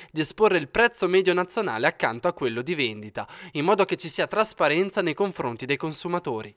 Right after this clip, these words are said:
Un intervento che non è andato giù ai benzinai italiani, così come a quelli di Pesaro, accusati di aver alzato i prezzi, ma in realtà si tratta solamente di obbedire alle direttive impartite dalle compagnie petrolifere per le quali lavorano.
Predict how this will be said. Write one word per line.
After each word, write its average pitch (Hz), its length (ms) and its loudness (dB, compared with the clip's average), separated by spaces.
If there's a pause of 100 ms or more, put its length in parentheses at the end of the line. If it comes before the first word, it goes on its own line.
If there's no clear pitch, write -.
(140)
Un 220 160 2
intervento 196 500 4
che 185 120 0
non 175 140 4
è 180 40 4
andato 175 280 2
giù 170 180 0
ai 190 100 8
benzinai 147 420 2
italiani, 190 520 6
così 185 380 4
come 202 220 2
a 196 60 2
quelli 135 260 -2
di 175 120 -2
Pesaro, 123 500 -2 (160)
accusati 208 520 4
di 165 80 2
aver 156 180 0
alzato 170 340 2
i 180 40 0
prezzi, 123 440 -4
ma 175 140 2
in 196 60 4
realtà 196 300 4
si 151 160 -8
tratta 139 300 -2
solamente 196 560 2
di 160 80 2
obbedire 170 320 0
alle 151 140 -2
direttive 160 500 -4
impartite 147 600 0 (200)
dalle 185 200 6
compagnie 185 480 2
petrolifere 196 640 0
per 202 140 -2
le 214 100 -2
quali 123 320 0
lavorano. 123 560 -2